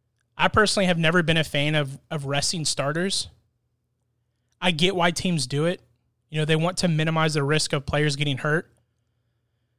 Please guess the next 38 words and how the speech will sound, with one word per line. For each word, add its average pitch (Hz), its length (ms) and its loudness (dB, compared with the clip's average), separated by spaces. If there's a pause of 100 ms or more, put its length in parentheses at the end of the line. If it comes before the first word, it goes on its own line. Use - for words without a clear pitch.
(160)
But 180 140 0
to - 80 0
me, 208 180 4
it 185 80 0
seems 208 300 -2
players 175 500 -2
who - 180 -6
get 175 280 -2
more 160 280 0
rest 147 300 -2
than 160 140 -2
normal 180 500 0 (480)
due 160 160 -2
to 156 160 -4
either 151 240 0
having 147 260 0
a 127 60 -6
bye 175 300 2
week 170 440 0
or 143 440 -2 (480)
the 151 100 -4
fact 151 300 -4
that 156 100 -2
they 151 80 0
don't 151 140 -4
have 151 140 -4
to 147 100 -6
play 147 180 -4
their 135 100 -4
final 147 300 -2
game 160 420 2
because 143 400 -2
the, 131 340 -4
the 127 140 -10
playoff 156 440 -4
position's 143 480 -2
already 135 240 -2
set. 147 440 -2